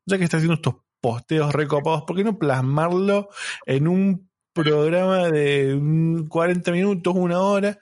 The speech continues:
y hablamos de alguna peli con Maul?".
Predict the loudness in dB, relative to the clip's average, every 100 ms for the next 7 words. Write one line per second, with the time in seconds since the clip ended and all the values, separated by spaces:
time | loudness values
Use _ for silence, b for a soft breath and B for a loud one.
0 | B B B 0 2 2 2 0 0 2
1 | 2 0 0 0 0 0 2 0 -2 -6
2 | _ _ _ _ _ _ _ _ _ _
3 | -4 0 0 0 -2 -4